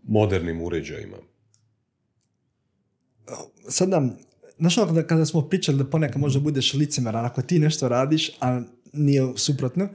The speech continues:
Speaker 1: Mhm.
Speaker 2: A, također, recimo, pa mene na mojim društvenim mrežama, ja sam kreator,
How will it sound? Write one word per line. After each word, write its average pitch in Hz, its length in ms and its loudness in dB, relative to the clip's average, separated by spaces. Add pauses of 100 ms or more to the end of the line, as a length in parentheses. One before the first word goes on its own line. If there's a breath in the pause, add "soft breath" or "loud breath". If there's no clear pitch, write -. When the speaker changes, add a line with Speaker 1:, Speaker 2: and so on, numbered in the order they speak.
(100)
Speaker 1:
Mhm. 95 180 -4 (460 loud breath)
Speaker 2:
A, 120 200 0
također, 139 560 2
recimo, 147 360 -2
pa 131 80 0
mene 127 220 0
na 113 260 -4
mojim 120 280 -4
društvenim 123 320 -4
mrežama, 117 640 -2 (140)
ja 123 140 -2
sam 117 300 -4
kreator, 135 640 0